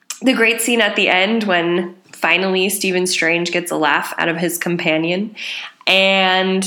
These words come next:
just overall the vibe and the tone,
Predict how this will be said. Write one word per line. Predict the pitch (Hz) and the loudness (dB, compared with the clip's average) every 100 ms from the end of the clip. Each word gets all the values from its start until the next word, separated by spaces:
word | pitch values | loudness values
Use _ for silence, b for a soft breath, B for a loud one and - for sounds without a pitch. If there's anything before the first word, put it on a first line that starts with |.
| - | 0
just | 339 - - | 0 0 0
overall | 214 208 208 202 175 175 175 175 185 | 2 2 2 2 4 4 2 0 -2
the | 190 175 170 175 170 | -4 -2 -2 -4 -4
vibe | 190 269 277 277 277 233 | 0 2 4 2 2 2
and | 214 | 2
the | 202 | 0
tone, | 202 - 247 240 233 226 220 226 220 | -2 -2 0 2 4 2 2 0 -2